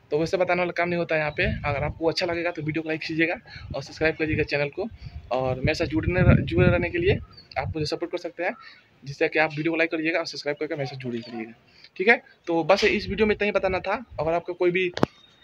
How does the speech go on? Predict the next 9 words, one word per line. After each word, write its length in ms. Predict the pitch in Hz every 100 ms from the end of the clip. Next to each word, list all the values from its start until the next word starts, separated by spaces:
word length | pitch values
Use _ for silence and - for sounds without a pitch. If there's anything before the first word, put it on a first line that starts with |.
| _ _ _ _
comment 320 | - 170 185 185
रहता 180 | 175 180
है 60 |
तो 60 | 165
comment 240 | 160 165
box 160 | 165 170
में 80 | 160
करिएगा, 340 | 160 165 190 220 - - -
और 420 | 135 139 139